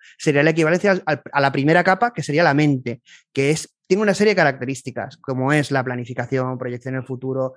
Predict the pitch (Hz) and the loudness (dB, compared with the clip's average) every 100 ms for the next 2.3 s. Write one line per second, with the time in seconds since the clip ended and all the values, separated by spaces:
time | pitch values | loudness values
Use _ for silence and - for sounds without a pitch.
0 | - - 139 131 131 131 131 131 131 131 | -10 -2 0 0 0 -2 -2 -4 -6 -2
1 | 131 131 131 _ _ 147 - 139 117 113 | 0 0 -4 _ _ -6 0 0 0 -2
2 | 120 147 | -2 -4